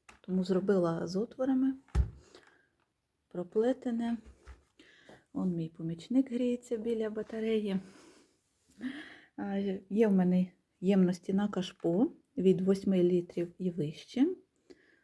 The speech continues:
І також ще є цей ротанг біла береза. Виглядає так по-свіженькому,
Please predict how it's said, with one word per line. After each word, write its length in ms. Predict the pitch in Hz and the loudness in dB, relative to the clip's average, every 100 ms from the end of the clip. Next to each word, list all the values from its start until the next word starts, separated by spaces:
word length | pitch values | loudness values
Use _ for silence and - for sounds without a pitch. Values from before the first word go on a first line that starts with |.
| _ _ _ _ _ _ - | _ _ _ _ _ _ -2
І 120 | 240 | 0
також 320 | 277 285 277 | 0 -2 -2
ще 260 | - - 196 | -4 -2 0
є 320 | 190 214 233 - _ | 2 0 0 -8 _
цей 500 | - 185 190 202 - - | -6 0 0 -2 -8 -4
ротанг 520 | 175 190 226 226 - | -4 -2 -2 -2 -6
біла 260 | 196 - - | -8 -8 -6
береза. 420 | 170 175 196 185 - _ _ _ _ _ _ _ _ _ _ _ _ _ _ _ _ _ _ _ _ _ _ | -2 -2 -2 -4 -6 _ _ _ _ _ _ _ _ _ _ _ _ _ _ _ _ _ _ _ _ _ _
Виглядає 580 | - 180 185 175 170 170 | -2 2 2 2 0 -2
так 220 | 175 175 | -4 -12
по-свіженькому, 1080 | _ 175 - 185 185 214 262 277 262 247 254 | _ -10 -2 0 4 8 8 8 6 6 4